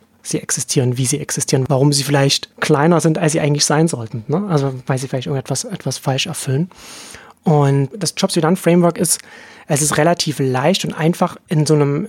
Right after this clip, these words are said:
allgemeinen theoretischen Kontext, wie wir das jetzt hier machen, darüber zu reden. Und da klingt es vielleicht auch alles ein bisschen hippie-mäßig und sowas, ne? Also weil, weil es ja alles, es sind ja weiche Daten und Informationen, über die wir hier reden. Aber im konkreten Fall wird's, ist es natürlich dann schon ganz schwer,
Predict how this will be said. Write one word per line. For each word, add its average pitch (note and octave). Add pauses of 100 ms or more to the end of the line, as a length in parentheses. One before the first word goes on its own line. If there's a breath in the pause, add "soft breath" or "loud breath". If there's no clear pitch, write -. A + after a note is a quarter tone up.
allgemeinen C#3
theoretischen D#3
Kontext, E3+
wie C3
wir E3
das G3+
jetzt G3
hier E3+
machen, E3
darüber D#3
zu C#3+
reden. D#3+
Und -
da F3
klingt E3+
es -
vielleicht E3
auch D#3
alles D#3
ein C#3+
bisschen C#3+
hippie-mäßig F#3+
und D#3+
sowas, F#3
ne? F3
Also D3+
weil, C#3+
weil D3+
es D3
ja D#3
alles, D3 (240 loud breath)
es C3+
sind D#3+
ja C#3+
weiche E3 (220)
Daten E3
und E3
Informationen, E3
über E3
die D#3+
wir D#3+
hier D#3+
reden. E3+ (360 loud breath)
Aber D3
im D#3
konkreten D3+
Fall D3+
wird's, D#3+
ist A#3
es -
natürlich D3
dann C#3
schon C3+
ganz C3
schwer, B2